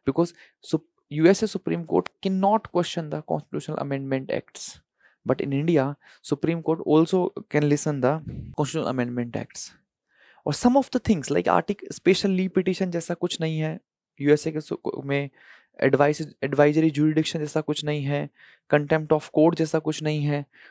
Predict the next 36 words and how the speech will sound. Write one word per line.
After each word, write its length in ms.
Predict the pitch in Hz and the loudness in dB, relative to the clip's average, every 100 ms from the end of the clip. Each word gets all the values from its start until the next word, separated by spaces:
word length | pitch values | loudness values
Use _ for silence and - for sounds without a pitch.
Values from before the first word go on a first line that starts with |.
| - | -8
तो 80 | - | -2
इस 140 | 208 - | 0 2
तरह 120 | 214 | 0
की 140 | 208 | -2
चीज़ें 340 | 190 175 175 165 | -6 -6 -4 -2
भी 180 | 247 | -2
नहीं 360 | 170 139 151 226 143 | -2 -2 -2 -2 -2
है 180 | 190 | -4
वहाँ 280 | 185 147 143 | -2 -2 -4
के 180 | 143 247 - _ _ _ _ - | -4 -6 -6 _ _ _ _ -20
सुप्रीम 360 | - - 139 139 | -6 -2 -2 -2
कोर्ट 280 | 131 101 - | 0 -2 -4
में, 140 | 110 - _ _ - - _ _ _ _ - | -10 -12 _ _ -20 -20 _ _ _ _ -12
ठीक 200 | - - | -10 -8
है। 80 | 220 - - - - _ _ _ _ - - - | -10 -12 -20 -20 -20 _ _ _ _ -20 -20 2
और, 240 | - 147 - | 4 4 0
अ, 20 | 67 - | -6 -4
यूएसए 480 | 107 151 170 190 220 | -4 4 4 4 2
का 80 | 214 | 0
सुप्रीम 400 | 202 196 208 214 | -2 -2 -2 2
कोर्ट 220 | 214 - | 2 2
इंटीग्रेटेड 540 | 190 190 220 220 226 196 | -4 -2 -2 0 -2 -2
नहीं 240 | 185 170 | -2 -2
है 220 | 123 107 - | -6 -8 -10
कि 60 | |
सुप्रीम 400 | 135 147 - 151 | -4 -2 -2 -2
कोर्ट, 200 | 147 147 | -2 -2
हाई 180 | 139 135 | 0 -2
कोर्ट, 220 | 135 139 | 0 -2
लोअर 260 | 135 131 135 | 0 0 0
कोर्ट 200 | - 131 | -2 -4
ऐसा 180 | 135 147 | -4 -8
कुछ 160 | 147 | -8
इंटीग्रेटेड 480 | - 131 160 160 170 | -8 -4 -4 -2 -2
नहीं 180 | 156 151 | -2 -4
है। 140 | 180 | -6